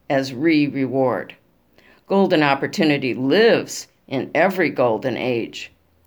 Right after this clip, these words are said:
Professional excellence and exceptional leadership impart gainful gains, setting fine examples for others.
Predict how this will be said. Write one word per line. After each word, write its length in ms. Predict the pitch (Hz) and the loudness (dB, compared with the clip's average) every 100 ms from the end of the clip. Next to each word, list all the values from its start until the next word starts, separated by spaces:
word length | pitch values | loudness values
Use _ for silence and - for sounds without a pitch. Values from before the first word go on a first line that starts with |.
| _ _ - | _ _ -8
Professional 600 | 185 208 196 - 180 160 | -2 2 2 2 0 2
excellence 720 | 151 151 - 185 196 202 - - _ - | 0 0 -2 0 2 0 -6 -18 _ -8
and 140 | 151 | -4
exceptional 640 | 135 - - 165 - 180 156 | -4 -4 -2 0 0 0 2
leadership 680 | 160 160 175 175 190 190 - _ _ - | 2 0 -2 -2 -6 -6 -20 _ _ -6
impart 600 | 165 170 175 147 - _ | -4 -2 0 0 -4 _
gainful 440 | 151 160 190 208 | 0 2 0 -2
gains, 640 | 208 190 170 170 175 175 - _ - _ | -2 0 0 0 -2 -6 -14 _ -20 _
setting 440 | - 175 156 147 | -2 0 2 0
fine 360 | 143 170 185 196 | 0 0 2 2
examples 640 | 185 170 151 147 143 143 - _ _ | 0 0 0 0 -4 -6 -18 _ _
for 220 | - 135 | -6 0
others. 520 | 143 147 123 - - | 2 2 0 -2 -16